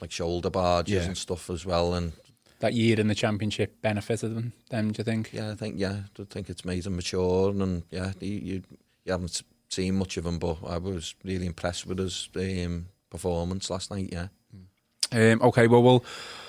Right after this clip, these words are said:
Speaker 3: we'll, we'll soon bring an end to the podcast, but bef-, before we do, we will obviously preview Spurs. Spurs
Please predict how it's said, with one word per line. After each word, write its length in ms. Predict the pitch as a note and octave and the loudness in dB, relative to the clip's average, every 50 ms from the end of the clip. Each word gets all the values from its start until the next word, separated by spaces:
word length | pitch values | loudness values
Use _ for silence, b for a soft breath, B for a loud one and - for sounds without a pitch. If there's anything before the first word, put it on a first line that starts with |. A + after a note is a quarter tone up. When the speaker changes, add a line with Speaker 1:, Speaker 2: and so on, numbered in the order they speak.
| B B B B B B B B B - | B B B B B B B B B 8
Speaker 3:
we'll, 240 | C#3 C#3 C#3+ - | 10 10 10 10
we'll 140 | D3 D3 C#3 | 10 10 10
soon 260 | - - C#3+ C#3 C3+ | 10 10 10 10 10
bring 160 | B2+ C#3+ C3+ C3 | 10 8 8 8
an 60 | B2+ | 8
end 140 | B2+ B2 - | 8 8 10
to 60 | C3 | 8
the 60 | C3 | 10
podcast, 380 | - C3 B2+ A#2+ C3+ C3 A#2 - | 10 10 8 10 8 8 8 10
but 300 | B2 B2 B2 A#2+ - - | 10 12 12 10 10 8
bef-, 240 | C3+ A#2+ - - | 6 6 6 4
before 280 | - C3 - D3+ C#3+ C3+ | 2 4 8 10 12 12
we 100 | B2+ A#2+ | 12 12
do, 320 | - B2+ B2+ C3 B2+ A#2+ - - | 10 10 10 10 10 6 4 4
we 280 | D#3+ C3 A#2+ A#2+ A#2 A2+ | 8 10 10 12 12 12
will 480 | A2+ A2+ A2+ A2+ A2 A2 A2 - - - _ _ - | 12 12 12 12 10 10 8 6 2 -4 _ _ 0
obviously 280 | A2+ G#2 G#2 - A#2 | 2 2 4 4 2
preview 540 | G2 - - A#2 A2+ G#2 G#2+ A2 G#2+ G#2+ F#2+ | 4 8 8 10 10 10 10 10 10 8 8
Spurs. 640 | - - - A#2 A2+ A2 A2 A2 G#2+ - - - - | 4 2 6 8 8 10 10 8 8 6 4 2 2
Spurs 600 | - - - - A#2+ A#2 A#2 A2+ A2+ A2 - - | 0 2 4 8 8 10 10 8 8 6 2 0